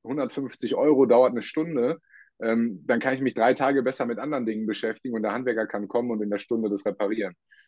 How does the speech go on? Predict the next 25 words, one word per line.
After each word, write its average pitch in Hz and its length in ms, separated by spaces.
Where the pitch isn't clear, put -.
Ähm, 101 380
da 101 140
bin 117 160
ich 107 100
halt 101 140
einfach 104 240
auch 101 140
pragmatisch, 101 680
weil 92 140
ich 95 120
einfach, 98 340
ähm, 98 300
mich 107 180
dann 107 160
auch 98 140
nicht 104 180
da 98 80
reinfuchsen 95 680
will. 87 160
Dementsprechend 98 840
schaue 101 300
ich 113 100
halt 107 160
einfach, 95 420
dass - 240